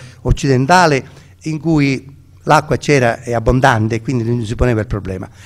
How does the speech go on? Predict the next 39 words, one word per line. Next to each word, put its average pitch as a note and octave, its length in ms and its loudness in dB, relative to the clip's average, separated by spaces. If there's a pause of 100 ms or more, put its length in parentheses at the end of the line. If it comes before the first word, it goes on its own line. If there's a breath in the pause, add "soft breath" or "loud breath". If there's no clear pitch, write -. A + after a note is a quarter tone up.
(220 loud breath)
E F#3+ 100 0
secondo, F#3+ 460 4
perché C#3+ 260 -2
probabilmente D3+ 800 -2
era C3 220 0
più, D3 280 -2 (520 loud breath)
subito C3+ 340 -4
dopo C#3 220 2
la F3+ 100 2
guerra, C#3 360 2
in B2 120 -4
cui C3 400 -4
i B2 60 -12
diritti D#3+ 320 -6
umani C3+ 320 -2
venivano B2 300 -4
visti A#2+ 300 -8 (280 loud breath)
in A#2 100 -12
chiave A#2+ 300 0
soprattutto A2+ 440 -8
politica A#2 520 -6 (280 loud breath)
e C3+ 120 -6
non D3 260 0
tanto B2+ 460 -2
sulla C3 260 -2
base A#2 320 -2
delle G#2+ 160 -4
risorse. G2 440 -8 (400 loud breath)
Però B3 220 4
dico, C3 200 -4
questo F3 280 -2
fatto C#3 600 -2 (100)
naturalmente E3 520 -2
non C3+ 120 0
ha D3+ 80 2
cambiato D3+ 420 0
in C#3 60 -2
maniera C3 260 -2
sostanziale, B2 640 -6